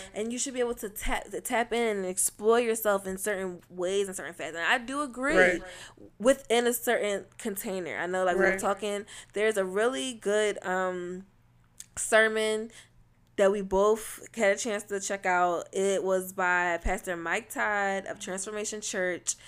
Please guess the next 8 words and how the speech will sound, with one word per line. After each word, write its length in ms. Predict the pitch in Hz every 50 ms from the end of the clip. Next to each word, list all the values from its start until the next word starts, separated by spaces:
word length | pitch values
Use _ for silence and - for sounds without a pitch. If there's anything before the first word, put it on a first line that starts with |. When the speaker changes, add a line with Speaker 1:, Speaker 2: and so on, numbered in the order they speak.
| - - - - - - - _ -
Speaker 1:
Um, 480 | - 208 202 196 196 190 185 175 - - -
and 760 | 196 202 202 196 190 190 190 190 190 185 185 185 185 180 -
he's 280 | - - 240 240 233 220
doing 200 | 226 220 226 208
a 40 |
series 420 | 220 - - 269 302 320 311 294 269
right 220 | 247 226 208 185 185
now, 480 | 185 180 175 175 175 175 175 175 185